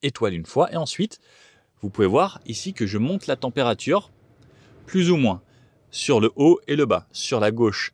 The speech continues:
et la droite, je règle l'intensité, euh, de ventilation. Moins fort à droite, enfin moins fort vers la gauche, plus fort vers la droite.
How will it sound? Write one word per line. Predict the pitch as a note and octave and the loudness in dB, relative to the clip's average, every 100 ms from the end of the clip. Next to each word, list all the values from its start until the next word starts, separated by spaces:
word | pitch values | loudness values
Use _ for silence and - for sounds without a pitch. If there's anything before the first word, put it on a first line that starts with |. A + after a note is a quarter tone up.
| - | -8
et | A2+ | -4
la | E2+ | -4
droite, | F2+ C#3 - - | 0 0 -2 -10
je | G2 C3 | -4 0
règle | F3 C#3+ D3 G#2 | 2 0 -2 -6
l'intensité, | G#2 D#3 F#3+ F#3 E3 - A#2+ - A2+ _ _ _ _ | -4 -2 -2 -4 -8 -10 -10 -8 -8 _ _ _ _
euh, | F#2 | -4
de | F#2 B2 | 2 2
ventilation. | D3+ C3+ C#3+ C#3 - F2+ - _ _ _ | 2 -2 -2 -2 -2 -8 -12 _ _ _
Moins | G2+ C3 C#3+ | 0 0 0
fort | - F2+ | -2 -2
à | E2 | -2
droite, | F#2 C3 - - _ _ - | 0 0 0 -10 _ _ -8
enfin | - | -4
moins | G#2 D#3 | 0 -2
fort | E3 A#2+ F#2 | 0 -2 -4
vers | F#2 C3+ G2+ | -2 -2 0
la | F2+ | 0
gauche, | A#2+ G3 - _ _ _ - | 2 0 -4 _ _ _ -8
plus | G#3 | -6
fort | - E3 E3+ _ - | 0 0 0 _ -6
vers | B2+ D3 | -2 2
la | C3+ | 2
droite. | G2 E2 | 2 -2